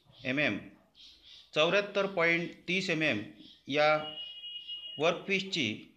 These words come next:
लांबी या ठिकाणी दर्शवलेली आहे. तसेच या वर्कपीसची आपण एका बाजूने पाहिली, चौऱ्याहत्तर पॉइंट तीस एम एम याची लांबी आहे. आता दुसऱ्या बाजूने आपण चेक करणार आहोत याची रा-,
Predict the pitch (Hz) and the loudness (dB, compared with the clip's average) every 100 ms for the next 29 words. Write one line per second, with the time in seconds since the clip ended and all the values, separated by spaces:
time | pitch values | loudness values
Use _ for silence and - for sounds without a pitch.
0 | - 143 156 160 160 160 123 120 120 120 | -2 0 2 2 2 2 0 0 0 -4
1 | - _ - _ 123 117 113 110 113 110 | -12 _ -20 _ -4 -2 -2 -2 -2 -6
2 | 110 107 85 - _ _ _ _ _ _ | -8 -10 -10 -18 _ _ _ _ _ _
3 | _ _ _ _ _ _ _ - _ _ | _ _ _ _ _ _ _ -20 _ _
4 | _ _ _ _ _ _ - 165 185 135 | _ _ _ _ _ _ -4 0 2 2
5 | - - - _ 139 170 170 180 - 185 | -2 -14 -20 _ 2 4 4 2 0 -4
6 | 190 185 190 190 - _ - 156 170 160 | -2 -2 -2 -6 -14 _ -4 0 2 2
7 | 175 175 170 175 170 156 151 147 151 156 | 2 2 2 0 0 2 2 0 -2 -2
8 | 165 160 160 156 151 147 151 151 139 139 | -2 -2 -4 0 0 0 -2 -2 0 0
9 | 139 - _ _ _ _ _ _ _ _ | -4 -10 _ _ _ _ _ _ _ _
10 | - 135 143 123 123 135 104 117 156 175 | -6 -4 0 0 0 2 2 2 0 0
11 | 190 202 190 185 180 180 160 170 160 147 | 0 2 4 4 2 2 2 0 0 -2
12 | 147 135 131 113 95 - - 98 90 82 | 0 0 2 0 -2 -6 -6 -6 -6 -8